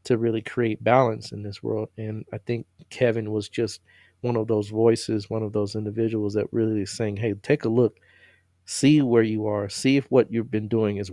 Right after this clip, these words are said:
working," right? Look at the home, look at the community. I mean, you know, it, it, it, it's to the point where,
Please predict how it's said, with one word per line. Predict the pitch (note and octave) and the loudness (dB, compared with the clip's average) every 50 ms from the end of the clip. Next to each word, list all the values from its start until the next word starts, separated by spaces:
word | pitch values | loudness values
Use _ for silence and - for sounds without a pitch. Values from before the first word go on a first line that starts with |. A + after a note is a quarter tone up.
| E2+ F2 | -4 2
working," | A2 A#2 A2+ G#2 - - G2 F2+ F#2 G2+ - - _ _ _ _ _ _ _ _ _ _ _ _ _ - | 6 6 6 4 2 -4 -10 -10 -10 -12 -16 -20 _ _ _ _ _ _ _ _ _ _ _ _ _ -8
right? | A2 G#2+ G#2+ G#2 - - | -6 -4 -4 -4 0 0
Look | B2 C3 - D#3 | 0 2 2 0
at | D3 - | -2 -2
the | C3 | -6
home, | A#2+ - - A#2+ A#2 A2+ A2 G#2 G2 G2 A2 | -6 -2 0 0 0 0 -2 -4 -4 -2 -2
look | C3+ - - | -2 -2 -2
at | D3+ | -6
the | - D3 | -8 -10
community. | - - B2+ A2+ A#2 A#2 A#2 A2 G#2 G2+ G2 F#2+ G2 - - _ _ _ _ _ _ | -8 -8 -6 -4 -4 -4 -2 -2 -4 -4 -6 -6 -10 -14 -20 _ _ _ _ _ _
I | - | -10
mean, | G#2+ G#2+ G#2+ G#2 G#2 G#2 G2+ G2+ - - _ _ _ | -8 -6 -4 -4 -4 -4 -6 -8 -12 -14 _ _ _
you | A#2 G#2 | -8 -6
know, | G2+ G2+ F#2+ - - _ _ _ _ | -4 -6 -6 -8 -12 _ _ _ _
it, | - A#2+ - - | -4 -4 -2 -2
it, | A2+ - - | -4 -6 -2
it, | - B2 - - _ | -2 -2 -2 -2 _
it's | A#2 A2+ - - | -4 -4 -4 -6
to | - - B2 | -4 -2 0
the | A#2 A#2+ A2+ | 0 0 -2
point | - - B2 A#2 A#2 A#2 | -2 0 0 0 0 0
where, | A#2+ A2+ A2+ A2+ A2+ G#2+ | 0 2 2 2 2 0